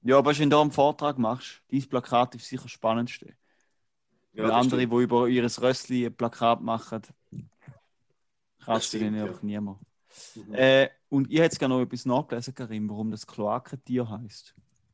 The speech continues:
Speaker 2: Ja, da. Ja,
Speaker 1: Äh,
Speaker 2: du
Speaker 1: weil
Speaker 2: mich.
Speaker 1: der Enddarm,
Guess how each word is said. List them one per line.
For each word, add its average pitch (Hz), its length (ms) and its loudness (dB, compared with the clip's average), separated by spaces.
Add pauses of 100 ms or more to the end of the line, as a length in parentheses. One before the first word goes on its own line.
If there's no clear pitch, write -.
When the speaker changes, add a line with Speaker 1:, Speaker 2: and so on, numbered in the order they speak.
(560)
Speaker 2:
Ja, 143 240 0
da. 147 300 0 (1120)
Ja, 113 500 -2
Speaker 1:
Äh, 113 180 -2 (220)
Speaker 2:
du 127 100 -6
Speaker 1:
weil 143 140 0
Speaker 2:
mich. 113 80 0
Speaker 1:
der - 180 -6
Enddarm, 143 840 0